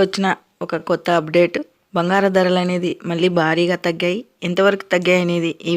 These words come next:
వీడియోలో తెలుసుకున్నాం. పసిడి కొనాలనుకుంటున్నారా? అలా అయితే మీకు గుడ్ న్యూసే, శుభవార్తే. పసిడి కొనాలనుకునే వాళ్ళు తొందరగా త్వరపడండి. ఇప్పుడు ఎంతవరకు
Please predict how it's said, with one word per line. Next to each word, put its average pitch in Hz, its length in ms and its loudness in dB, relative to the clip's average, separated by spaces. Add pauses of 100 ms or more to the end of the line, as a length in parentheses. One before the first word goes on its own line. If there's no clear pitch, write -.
వీడియోలో 165 400 2
తెలుసుకున్నాం. 196 400 -4 (420)
పసిడి 196 320 0
కొనాలనుకుంటున్నారా? 196 840 0 (220)
అలా 170 200 2
అయితే 170 240 -2 (240)
మీకు 170 200 -8
గుడ్ 156 200 -2
న్యూసే, 190 280 -2 (600)
శుభవార్తే. 180 680 2 (480)
పసిడి 196 320 0
కొనాలనుకునే 202 680 0
వాళ్ళు 202 200 -2 (280)
తొందరగా 175 420 -2 (340)
త్వరపడండి. 165 760 0 (560)
ఇప్పుడు 240 260 2 (300)
ఎంతవరకు 214 340 2